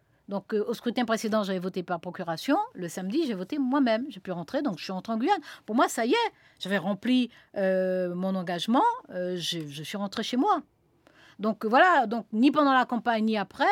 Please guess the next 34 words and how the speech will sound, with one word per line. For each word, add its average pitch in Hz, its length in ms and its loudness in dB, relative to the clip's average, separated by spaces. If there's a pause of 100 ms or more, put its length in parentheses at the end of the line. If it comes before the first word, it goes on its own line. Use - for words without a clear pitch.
(140)
euh, 185 400 -4 (300)
ça 214 180 -2
n'était 214 240 2
dans 247 80 4
ma 214 140 0
tête. - 320 -6 (320)
Bon, 175 160 -10 (240)
maintenant, 262 640 4
euh, 190 340 -2 (220)
depuis 220 240 2
que 233 60 2
je 262 60 2
suis 240 160 -2
ministre, 214 360 -2 (340)
les 262 140 4
textes 330 320 0
de 254 160 2
loi 233 300 2
que 214 120 -6
je 190 120 -4
porte, 185 440 -6 (480)
euh, 180 260 -6 (440)
ce - 160 -2
sont 285 120 4
les 269 160 6
engagements 226 360 0
du 208 100 -6
président 202 360 -4
de 190 40 -4
la 185 80 -4
République. 196 460 -4 (680)
Et 226 120 2
j'estime 294 600 4
que - 320 2